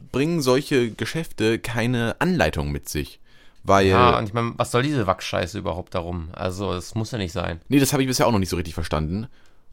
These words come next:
Speaker 1: Und ich verstehe auch, also, dann sollen sie auch wirklich einheitlich machen, dass jedes Gericht, beziehungsweise jede Sp-, Speise so eine,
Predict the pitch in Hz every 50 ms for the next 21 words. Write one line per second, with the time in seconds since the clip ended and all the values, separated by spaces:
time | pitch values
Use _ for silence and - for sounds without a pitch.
0 | - - - 110 127 135 143 - - 117 - 120 113 - 117 117 117 - - 107
1 | 113 107 107 - - - - - - - 95 - - 120 151 170 170 165 156 151
2 | 156 156 151 135 127 131 135 135 - - - - 117 147 151 - 127 131 123 123
3 | 127 117 110 101 - - 113 120 123 135 123 123 - - - - 90 85 87 110
4 | 131 - - - - - - - - - - - _ - - - - - - -
5 | - 101 107 107 110 107 101 101 101 104 117 113 107 101 95 - - - - -
6 | - - - - - - - 95 92 113 120 110 107 107 107 107 104 101 101